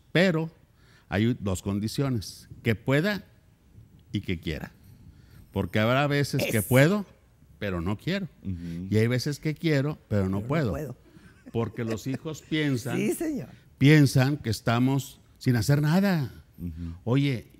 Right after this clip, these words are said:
Speaker 1: mi, con mi esposa, vamos al cine. Y nos hablan, "Oye, van a estar, ya vamos para el cine". O sea,
Speaker 2: O sea,
Speaker 1: antes,
Speaker 2: ya,
Speaker 1: antes de que, que, que
Speaker 2: ya
Speaker 1: digan
Speaker 2: está
Speaker 1: algo.
Speaker 2: todo hecho y ahí te van.
Speaker 1: Ahí te va, sí.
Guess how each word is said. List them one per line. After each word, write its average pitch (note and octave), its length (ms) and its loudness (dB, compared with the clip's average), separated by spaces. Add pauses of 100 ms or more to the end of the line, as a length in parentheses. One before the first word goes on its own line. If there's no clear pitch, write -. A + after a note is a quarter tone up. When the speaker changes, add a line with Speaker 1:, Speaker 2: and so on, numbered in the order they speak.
Speaker 1:
mi, B2 160 -8
con A#2+ 200 -2
mi A#2+ 60 0
esposa, A#2 480 -4
vamos C3 340 0
al C3+ 120 2
cine. G#2+ 380 -2 (640)
Y G#2+ 100 0
nos A2+ 220 2
hablan, A#2 340 2
"Oye, C#3 200 4
van D3+ 160 2
a D#3 60 0
estar, D3+ 460 -4
ya A#2+ 140 2
vamos A2+ 260 0
para G#2 160 -2
el F2+ 60 -2
cine". C#2+ 240 -8 (1700)
O D#2 100 -8
sea, G#2 260 -2
Speaker 2:
O F#2+ 40 -2
sea, G#2 100 -2
Speaker 1:
antes, - 100 0
Speaker 2:
ya, G#3 400 -4
Speaker 1:
antes D3+ 380 2
de A#2 160 0
que, G2+ 220 -2 (180)
que, F2+ 180 -6
que F#2+ 220 -2
Speaker 2:
ya G#2 80 4
Speaker 1:
digan C3+ 180 2
Speaker 2:
está A#2 120 4
Speaker 1:
algo. A2+ 100 4
Speaker 2:
todo - 200 0
hecho F#4 400 -4
y D#4 140 -4
ahí G#3+ 120 -4
te G3+ 100 -6
van. E3 240 -10
Speaker 1:
Ahí G2+ 140 -2
te G#2 120 -4
va, - 120 -6
sí. - 180 -12